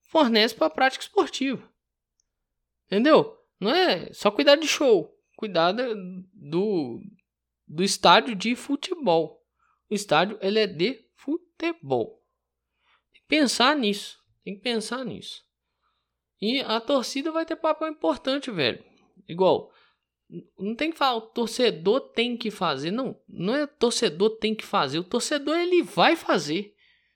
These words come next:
Não precisa falar o que o torcedor tem que fazer. Quem tem que fazer é a Minas Arena, é os jogadores do Cruzeiro. O torcedor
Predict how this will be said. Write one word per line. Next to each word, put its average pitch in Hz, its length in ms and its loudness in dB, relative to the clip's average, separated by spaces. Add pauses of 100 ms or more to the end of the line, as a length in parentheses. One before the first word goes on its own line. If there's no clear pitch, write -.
(160)
Não 202 100 0
precisa 302 440 2
falar 269 260 4
o 262 80 0
que - 100 -14
o - 40 -10
torcedor 220 500 2 (160)
tem 247 180 4
que - 80 -8
fazer. 131 480 2 (500)
Quem 233 140 2
tem 269 200 -2
que 277 60 -8
fazer 185 380 2
é 208 80 4
a 165 100 4
Minas 170 320 -6
Arena, 226 540 0
é 202 160 -2
os 165 100 -4
jogadores 151 500 -2
do 143 120 -10
Cruzeiro. 202 760 2 (280)
O 285 80 -6
torcedor 233 840 2